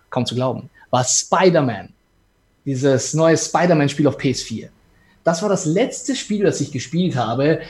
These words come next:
bis fifa neunzehn rausgekommen ist. Und danach habe ich, glaub es mir oder nicht, kein einziges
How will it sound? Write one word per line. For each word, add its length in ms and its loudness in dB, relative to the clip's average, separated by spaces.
bis 220 4
fifa 340 2
neunzehn 400 6
rausgekommen 580 2
ist. 400 -4
Und 120 0
danach 440 4
habe 240 8
ich, 340 0
glaub 300 6
es 140 2
mir 100 8
oder 120 6
nicht, 320 4
kein 460 4
einziges 880 2